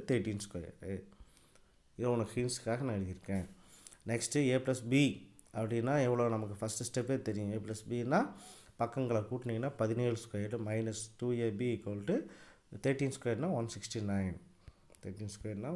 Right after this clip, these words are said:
ஒன் சிக்ஸ்டி நைன். அப்போ ஸ்கொயர் பண்ணுங்கள். செவன்டீன் ஸ்கொயர் என்ன?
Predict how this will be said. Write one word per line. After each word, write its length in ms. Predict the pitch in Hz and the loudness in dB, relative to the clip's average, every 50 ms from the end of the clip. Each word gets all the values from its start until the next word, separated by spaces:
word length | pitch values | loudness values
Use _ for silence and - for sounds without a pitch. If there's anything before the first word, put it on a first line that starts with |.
| 147 110 | -4 -4
ஒன் 120 | 107 110 - - | -4 -6 -8 -10
சிக்ஸ்டி 300 | 110 - - - 147 175 240 269 - - - - - - - - - _ - - 98 95 95 | -12 -10 -4 0 2 2 2 0 -2 -8 -18 -20 -20 -20 -20 -20 -20 _ -16 -10 -6 -2 0
நைன். 260 | 95 95 92 90 85 - - - - - _ - - - - - - - - - - | 0 0 0 -2 -4 -8 -12 -20 -20 -20 _ -20 -20 -20 -20 -20 -20 -20 -16 -10 -10
அப்போ 200 | 113 104 - 151 151 - | -6 -2 -2 -2 -2 -2
ஸ்கொயர் 340 | - - 123 120 123 120 107 | -2 2 4 4 4 4 2
பண்ணுங்கள். 300 | 117 107 104 98 95 95 - | 0 0 0 0 0 -2 -2
செவன்டீன் 380 | - 117 120 120 117 131 123 123 - | 0 0 0 0 0 0 0 -2 -4
ஸ்கொயர் 640 | - _ _ _ _ _ _ _ - - 117 113 104 | -12 _ _ _ _ _ _ _ -4 0 0 0 2
என்ன? 120 | 104 101 | 2 2